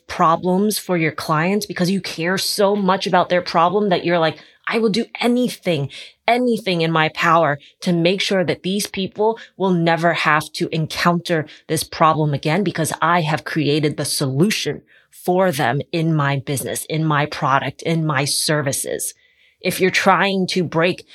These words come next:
generational trauma, why are you doing it and who are you doing it for? It's the same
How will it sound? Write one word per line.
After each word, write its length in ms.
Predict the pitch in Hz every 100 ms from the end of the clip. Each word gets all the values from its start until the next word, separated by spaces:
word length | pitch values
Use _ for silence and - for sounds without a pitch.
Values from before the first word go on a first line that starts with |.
| - -
generational 720 | - 185 185 175 - 165 139
trauma, 640 | - 180 170 185 151 117 - _ _ _ _ -
why 500 | 147 185 196 214 208
are 100 | 185
you 220 | 180 180 165
doing 400 | 226 262 233 190
it 180 | 180 -
and 220 | 202 202
who 580 | - 240 247 247 247 -
are 220 | 185 196
you 240 | 190 202 196
doing 460 | - 180 190 190
it 160 | 185 - _ _ _
for? 540 | - - - 196 175 143 - _ _ _
It's 240 | 180 - -
the 100 | 208
same 800 | - - 202 202 214 214 220